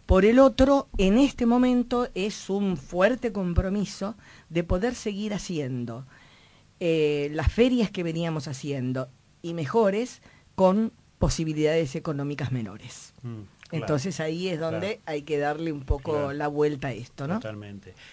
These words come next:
Speaker 2: Ahora, es interesante el formato de la fundación, ¿no? Porque, eh, hay ferias sectoriales de, no sé, la maquinaria automotriz o,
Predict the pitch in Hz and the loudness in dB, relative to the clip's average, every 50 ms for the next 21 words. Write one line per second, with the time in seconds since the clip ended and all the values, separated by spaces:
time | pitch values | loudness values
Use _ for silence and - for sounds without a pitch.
0 | - - - 131 127 139 151 - 180 170 160 165 147 135 135 - 156 143 156 151 | -20 -8 -4 -2 -2 -2 -2 -4 -6 -6 -6 -4 -6 -4 -4 -6 -6 -6 -8 -8
1 | 131 131 127 113 113 123 117 107 98 - 101 98 95 98 92 - - 113 107 98 | -8 -8 -8 -6 -4 -4 -4 -4 -6 -8 -12 -12 -12 -12 -14 -14 -14 -14 -14 -14
2 | 92 - - - 101 90 95 107 123 131 131 120 113 101 110 120 110 - - - | -14 -16 -16 -16 -16 -14 -12 -10 -12 -10 -10 -10 -12 -8 -6 -6 -6 -6 -8 -16
3 | - - - - - - - - - - - - - - - 151 131 127 131 131 | -18 -18 -18 -18 -18 -20 -20 -20 -20 -20 -20 -20 -20 -10 0 4 6 6 6 6
4 | 135 156 180 196 175 143 - - 147 135 135 127 110 - - 123 110 - 127 117 | 8 10 12 12 12 10 8 8 8 8 10 8 6 6 4 2 4 6 4 6
5 | 127 139 143 156 156 151 143 147 131 123 120 - 120 120 113 107 107 107 107 104 | 8 10 12 12 12 12 10 8 6 6 4 2 2 0 0 0 -2 -4 -6 -6
6 | 104 104 98 98 95 95 98 95 95 - - 127 117 110 107 98 92 98 101 98 | -8 -8 -8 -8 -8 -8 -8 -10 -10 -6 -4 -2 -2 -2 -2 -4 -8 -8 -8 -6
7 | 98 98 - - 113 110 113 117 123 123 123 120 123 120 120 117 113 110 110 107 | -8 -8 -8 -6 -4 0 0 2 2 2 2 2 2 0 0 0 0 -2 -4 -4
8 | 107 104 101 104 101 98 98 95 101 110 110 - - 110 107 104 104 101 - 120 | -6 -8 -8 -8 -8 -8 -8 -6 -6 -6 -6 -2 -2 0 0 0 -4 -4 -4 0
9 | 123 131 139 143 143 139 135 127 120 - - - 107 104 104 101 101 98 90 85 | 2 2 2 2 2 4 4 2 2 0 -2 -4 -4 -2 -2 -2 -2 -4 -4 -6
10 | 90 87 85 82 82 80 78 76 73 71 | -8 -8 -8 -10 -10 -12 -12 -14 -14 -16